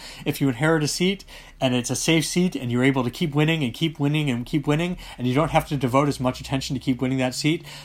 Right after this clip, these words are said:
that frees up a lot of time and money and attention to becoming a power in your own right af-, as you enter politics and as you, uh, you build your career. And so, you know, Abe is, is only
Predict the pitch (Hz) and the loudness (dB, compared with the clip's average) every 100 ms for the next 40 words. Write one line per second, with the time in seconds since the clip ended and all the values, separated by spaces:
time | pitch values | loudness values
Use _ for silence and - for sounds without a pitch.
0 | - 165 175 - 170 156 160 147 131 143 | 4 4 4 0 2 4 4 4 6 6
1 | 151 - - 143 143 131 123 139 139 127 | 4 0 2 2 2 0 2 2 2 -2
2 | - 135 127 135 127 - - - 131 131 | -4 -4 -2 -2 -4 -8 -12 -6 -4 0
3 | 165 170 135 - - 123 120 - 143 135 | 2 2 -2 -6 -8 -4 0 2 4 4
4 | 131 127 131 131 127 135 127 120 117 120 | 0 0 0 2 2 2 4 4 4 -2
5 | - - 139 131 - 139 139 131 127 120 | -14 -2 2 2 2 2 4 2 0 0
6 | 123 135 127 104 - 117 120 120 120 113 | 2 4 4 -2 -4 0 0 2 2 2
7 | 110 - - - 117 - 269 156 117 131 | -4 -14 -14 -6 -6 -6 -6 -4 2 2
8 | 127 127 - 135 208 156 113 120 - 139 | 2 0 0 0 2 2 0 -2 2 4
9 | 135 127 - - - - - 143 147 151 | 4 0 -10 -20 -20 -20 -6 0 6 6
10 | 151 151 139 120 - 135 - 170 180 160 | 6 4 2 0 -2 -2 2 2 2 4
11 | 147 135 135 | 4 4 0